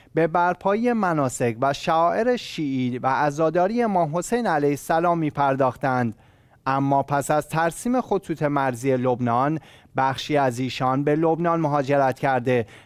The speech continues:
و بخشی هم در روستاهای خود باقی ماندند. در سال هزار و نهصد و پنجاه، شهر اسقلان در جنوب تل آویو و غرب بیت المقدس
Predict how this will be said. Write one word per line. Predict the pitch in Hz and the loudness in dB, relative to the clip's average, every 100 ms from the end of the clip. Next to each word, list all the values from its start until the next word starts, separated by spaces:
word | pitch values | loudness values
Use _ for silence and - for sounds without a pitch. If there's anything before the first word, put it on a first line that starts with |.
| _ | _
و | 143 | -2
بخشی | 147 214 226 - | 0 -2 -2 -2
هم | 196 151 135 | -2 0 0
در | 135 139 | 2 0
روستاهای | 151 165 - 185 208 247 196 | 0 -4 -2 -2 0 -2 -4
خود | - 131 131 | 0 0 2
باقی | 139 156 165 | 0 0 0
ماندند. | 165 151 135 135 131 120 - _ _ _ - _ _ | 0 0 2 0 0 -2 -6 _ _ _ -20 _ _
در | 139 139 | 0 0
سال | - 147 143 | 0 2 4
هزار | 147 160 220 262 | 2 2 2 2
و | |
نهصد | 240 190 - 143 | 0 -2 0 0
و | |
پنجاه، | 135 139 131 120 123 143 139 - - | 0 0 0 2 2 2 -2 -16 -18
شهر | - 147 131 | -2 -2 2
اسقلان | 139 135 135 - 135 127 123 139 135 - _ | 2 0 -2 -2 0 2 2 0 -4 -16 _
در | 170 180 | 0 0
جنوب | 165 196 226 254 | 0 0 2 0
تل | 226 180 160 | 0 2 2
آویو | 135 117 123 107 - - - | 2 0 -2 -4 -12 -14 -2
و | 135 - | -2 0
غرب | 143 139 131 | -2 0 0
بیت | 131 135 131 | 0 0 0
المقدس | 143 135 131 135 135 127 127 143 - | 0 0 0 0 0 0 0 0 -4